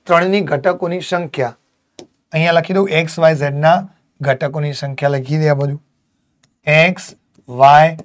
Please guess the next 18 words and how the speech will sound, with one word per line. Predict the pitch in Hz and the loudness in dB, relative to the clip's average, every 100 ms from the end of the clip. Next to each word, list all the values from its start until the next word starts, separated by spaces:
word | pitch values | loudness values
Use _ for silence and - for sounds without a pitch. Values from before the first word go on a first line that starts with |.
| _ _ | _ _
ઝેડના | 131 110 143 156 160 123 113 120 - _ _ _ _ _ _ _ _ | -16 -6 -2 0 -2 -4 -8 -10 -16 _ _ _ _ _ _ _ _
ઘટકોની | 143 135 143 - 185 190 151 143 165 | -4 2 4 6 4 4 0 0 0
સંખ્યા | 156 156 151 156 131 127 151 - _ _ | -4 -2 -2 -4 -2 0 0 -2 _ _
એવું | 156 175 135 | -6 -6 -4
હેડિંગ | 117 131 160 | -6 -6 -6
લઈ | 143 | -6
લઈએ. | 110 104 - _ _ _ _ _ _ _ _ _ _ | -8 -12 -16 _ _ _ _ _ _ _ _ _ _
ઓકે? | 139 131 160 180 190 - _ _ _ _ _ _ _ 143 | -12 -6 -2 0 -2 -12 _ _ _ _ _ _ _ 0
ડન. | 170 196 196 _ _ _ _ _ _ _ | 2 2 -2 _ _ _ _ _ _ _
તો | 214 214 | 0 4
એક્સ, | 175 214 - | 4 4 4
વાય, | 208 208 | 6 6
ઝેડના | 190 165 180 196 | 8 6 6 6
ઘટકોની | 208 156 196 190 208 | 6 4 2 0 0
સંખ્યા | 196 165 165 208 | 0 -2 0 0
કેટલી | 202 214 | 2 0
થશે | 196 185 | 2 2
બચ્ચાઓ? | 190 160 170 165 | 0 0 2 2